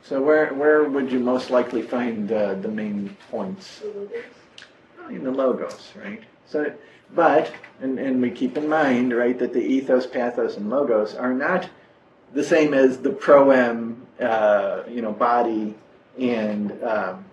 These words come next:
Speaker 1: conclusion of a speech, right? The ethos, pathos, logos can kind of shift and, and be part of each of those main sections, right?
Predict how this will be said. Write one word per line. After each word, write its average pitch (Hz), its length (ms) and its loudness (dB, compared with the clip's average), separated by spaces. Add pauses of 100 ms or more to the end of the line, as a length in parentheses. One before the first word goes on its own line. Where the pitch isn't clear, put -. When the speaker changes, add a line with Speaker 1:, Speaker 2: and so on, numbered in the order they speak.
(300)
Speaker 1:
conclusion 131 720 2
of 104 160 -4
a 95 40 -6
speech, - 520 -12 (500)
right? 104 180 -8
The 107 60 -10
ethos, 123 340 0
pathos, 110 460 -6
logos 104 460 0
can 98 280 -10 (360)
kind 104 200 -8
of 95 80 -6
shift - 480 -2
and, 95 240 -12
and 95 300 -12
be 110 80 -4
part 117 380 0
of 101 260 -4
each 117 220 -10
of 95 160 -6
those 95 260 -2
main 101 220 -10
sections, - 440 -8 (240)
right? - 120 -20